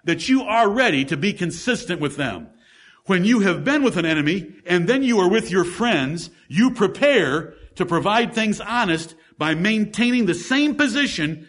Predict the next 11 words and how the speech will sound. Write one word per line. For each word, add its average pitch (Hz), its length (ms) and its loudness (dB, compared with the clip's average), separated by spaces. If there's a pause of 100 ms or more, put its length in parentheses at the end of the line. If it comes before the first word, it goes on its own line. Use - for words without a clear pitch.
in 165 200 -2
both 208 240 2
audiences. 196 720 -2 (1200)
You 160 140 -2
know, 214 100 4
it's 202 160 2
easy 175 640 0 (140)
to 180 100 0
try 226 240 0
to 190 80 2
show 226 680 0